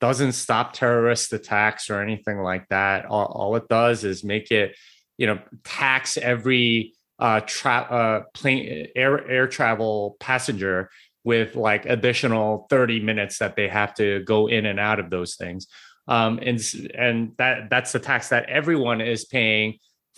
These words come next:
for these people to get work, basically. Um, and that, that's all it is. Um, and that, that's kind of what you're becoming if you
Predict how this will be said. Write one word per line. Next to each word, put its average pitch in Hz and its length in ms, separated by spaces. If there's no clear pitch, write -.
for 123 720
these 117 280
people 117 600
to 104 640
get 107 260
work, 95 380
basically. 110 640
Um, 113 280
and 123 180
that, 131 240
that's 165 180
all 202 200
it 147 80
is. - 280
Um, 143 400
and 160 200
that, 190 320
that's 165 540
kind 202 400
of 160 140
what 160 420
you're 143 380
becoming 123 640
if 120 220
you 107 300